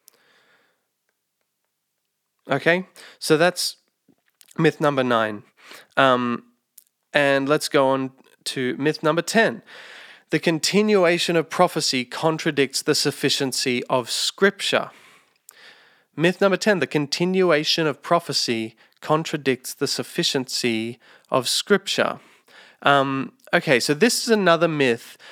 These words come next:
from our cessationist siblings, um, which is that if we allow for prophecy, which is people speaking from direct re-,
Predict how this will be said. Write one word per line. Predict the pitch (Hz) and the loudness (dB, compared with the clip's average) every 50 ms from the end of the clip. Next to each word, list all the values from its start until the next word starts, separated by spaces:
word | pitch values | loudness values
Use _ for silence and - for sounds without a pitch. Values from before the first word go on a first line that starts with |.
| - - _ | -20 -20 _
from | - - - 151 139 | -4 -2 0 2 4
our | 139 135 131 131 | 4 4 4 2
cessationist | 131 - - 143 - - 147 147 156 - - - 147 139 135 131 - | 0 0 0 0 0 2 2 0 2 0 0 0 0 0 -2 -2 -4
siblings, | - - 147 127 113 123 127 160 190 202 - - - - - - - - - _ | -2 0 0 0 0 0 0 0 -2 -4 -6 -8 -10 -14 -18 -20 -20 -20 -4 _
um, | - 147 143 139 139 135 - _ _ | 2 2 2 0 -2 -4 -8 _ _
which | - - 202 - 214 | 0 0 2 2 0
is | 202 170 | 2 4
that | 202 196 190 | 2 2 4
if | 185 180 - - | 2 0 0 2
we | 208 233 254 | 2 4 4
allow | 254 220 175 156 143 143 147 139 127 127 131 | 4 4 4 4 4 4 4 4 4 2 2
for | - - 139 | 0 -4 -6
prophecy, | - - - 170 165 - 127 - - - 107 110 123 139 139 - _ _ - _ _ _ _ _ | -2 2 4 4 4 2 -2 -4 -4 -4 -4 -4 -4 -6 -6 -10 _ _ -20 _ _ _ _ _
which | - 139 139 | -2 0 2
is | 143 123 - - - | 2 0 0 -4 -8
people | - _ - 170 180 180 170 | -10 _ 0 0 0 2 0
speaking | 156 - - - 139 127 139 131 | -2 0 0 0 0 0 0 -2
from | - - 131 117 | -4 -4 -4 -2
direct | 123 120 120 127 135 - - 131 | 0 2 2 2 2 0 -4 -4
re-, | 120 120 | -4 -4